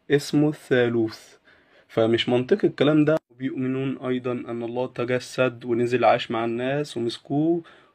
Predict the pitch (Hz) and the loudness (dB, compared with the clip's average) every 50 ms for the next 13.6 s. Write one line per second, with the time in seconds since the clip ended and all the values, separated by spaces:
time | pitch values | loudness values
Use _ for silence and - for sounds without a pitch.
0 | _ _ 120 117 120 120 117 120 117 127 139 147 143 - - 117 - - 113 117 | _ _ -4 -2 0 2 2 0 0 0 0 0 0 0 -2 -4 -2 -2 0 2
1 | 120 117 113 113 - _ _ _ _ 285 311 311 302 - - - 120 - 113 113 | 2 2 2 0 -4 _ _ _ _ -20 -18 -18 -18 -20 -8 -4 -4 -2 -2 -4
2 | - - - 123 123 135 139 147 131 135 135 139 127 127 120 117 - 127 120 123 | -6 -8 -10 -4 -2 0 0 0 2 4 4 4 4 2 -2 -2 -2 0 2 2
3 | 131 135 127 120 127 131 127 117 120 127 - - - - 127 123 - - - _ | 2 2 2 0 0 2 6 6 6 4 4 0 0 0 0 -4 -10 -14 -20 _
4 | _ _ _ _ _ _ _ _ _ _ _ _ _ _ _ _ _ - 131 127 | _ _ _ _ _ _ _ _ _ _ _ _ _ _ _ _ _ -8 -8 -8
5 | - - 180 180 214 196 160 143 - 156 147 143 156 151 - - 131 123 - - | -2 0 0 2 2 2 0 2 2 0 0 2 0 -2 0 -2 -4 -4 -4 0
6 | - 147 151 143 123 120 - - - 147 185 226 220 180 170 170 - - - 131 | 0 2 2 2 0 0 -2 0 0 0 0 2 2 2 2 2 2 2 -2 -4
7 | 120 - - 147 147 143 127 131 131 143 151 156 160 143 - - 147 - - - | -4 0 2 2 2 2 2 0 0 0 0 0 0 0 0 -2 -6 -8 -2 -2
8 | 127 120 - - - 175 185 170 175 - - 135 - 120 - - - 135 139 139 | -2 -2 -2 2 4 4 4 4 2 0 -8 -10 -10 -12 -8 -6 -2 -2 0 0
9 | 127 120 - 139 131 131 135 131 - - 123 113 - - 131 139 147 147 151 151 | 0 -2 -4 -8 -4 -4 -4 -4 -2 -4 -4 -4 -2 -2 2 2 4 2 2 0
10 | - - - - - - - _ _ - 123 123 131 139 143 135 131 - - 135 | -4 -14 -20 -20 -20 -20 -20 _ _ 2 4 4 4 4 4 2 2 0 -2 -4
11 | 135 - - - 123 120 117 - 117 113 120 127 131 127 123 120 123 123 - - | -6 -6 -4 -2 -2 -2 -2 -2 -2 0 2 2 2 2 2 0 0 -2 -2 -2
12 | 120 123 123 120 120 - 120 113 117 120 117 117 113 113 - 123 131 135 135 135 | 0 2 0 0 0 -2 -4 -2 0 0 0 0 0 -2 0 0 0 2 2 2
13 | 127 131 139 - - 127 123 123 120 117 131 | 2 0 -2 -2 -2 0 0 2 0 0 -4